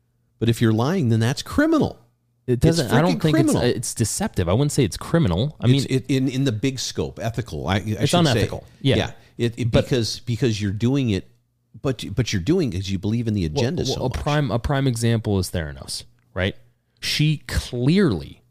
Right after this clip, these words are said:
Speaker 2: clearly believed that she could manipulate people to get away with pro-, producing something
Speaker 1: She
Speaker 2: that
Speaker 1: clearly
Speaker 2: didn't
Speaker 1: grew
Speaker 2: exist.
Speaker 1: up. If you, if you've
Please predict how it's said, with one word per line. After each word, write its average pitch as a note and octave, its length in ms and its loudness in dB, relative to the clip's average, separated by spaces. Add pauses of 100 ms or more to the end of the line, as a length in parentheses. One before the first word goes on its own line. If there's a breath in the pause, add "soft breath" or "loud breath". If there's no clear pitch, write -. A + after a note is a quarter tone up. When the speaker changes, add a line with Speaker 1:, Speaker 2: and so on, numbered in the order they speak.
(300)
Speaker 2:
clearly G3+ 500 4
believed B2 480 2
that G2+ 160 0
she - 160 0
could G#2+ 160 2
manipulate F#2+ 680 2
people E2+ 420 -2
to - 120 -4
get G#2 180 0
away G#2 340 4
with G2+ 300 0
pro-, F#2+ 240 -2 (180)
producing A2+ 640 0
something - 400 -8 (240)
Speaker 1:
She - 320 -2
Speaker 2:
that C3 160 4
Speaker 1:
clearly D#3 380 4
Speaker 2:
didn't A#2 180 4
Speaker 1:
grew A#2+ 260 6
Speaker 2:
exist. D#3+ 60 4
Speaker 1:
up. G#2 60 2
If G#2+ 180 0
you, C#3+ 460 -4
if - 120 -6
you've C3+ 320 2